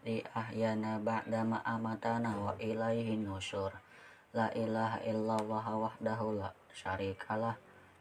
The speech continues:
Lahul mulku wa lahul hamdu wa huwa ala kulli syai'in qadir. Subhanallah walhamdulillah wa la ilaha illallah wallahu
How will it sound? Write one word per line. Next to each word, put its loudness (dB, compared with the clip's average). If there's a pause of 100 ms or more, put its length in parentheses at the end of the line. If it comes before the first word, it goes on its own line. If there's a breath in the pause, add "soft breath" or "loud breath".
(160)
Lahul 0
mulku 6
wa 6
lahul 4
hamdu 2
wa -
huwa 6
ala 4
kulli 2
syai'in 2
qadir. 0 (480 loud breath)
Subhanallah 2
walhamdulillah 4
wa 4
la 2
ilaha 4
illallah 0
wallahu 4